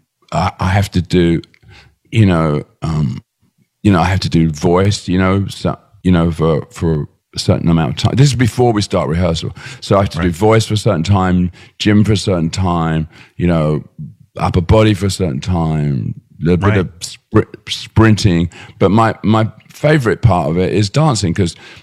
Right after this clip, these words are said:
Speaker 1: 'cause that's what I'm actually doing on stage. It's, that's more like what I'm actually gonna be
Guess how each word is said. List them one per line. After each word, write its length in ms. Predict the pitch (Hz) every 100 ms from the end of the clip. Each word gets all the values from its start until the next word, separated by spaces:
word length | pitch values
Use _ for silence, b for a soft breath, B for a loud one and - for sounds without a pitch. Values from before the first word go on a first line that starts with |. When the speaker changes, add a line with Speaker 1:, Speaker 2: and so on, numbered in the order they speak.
| B -
Speaker 1:
'cause 120 | - 104
that's 220 | 127 120
what 120 | 101
I'm 120 | 95
actually 320 | 98 - 90
doing 220 | 87 98 92
on 100 | 87
stage. 360 | - 120 101
It's, 100 | 87
that's 280 | - 98 92
more 300 | 98 98 98
like 280 | 92 87 -
what 220 | 85 78 78
I'm 140 | 73
actually 420 | 78 - - 80
gonna 220 | 82 73
be 240 | 67 -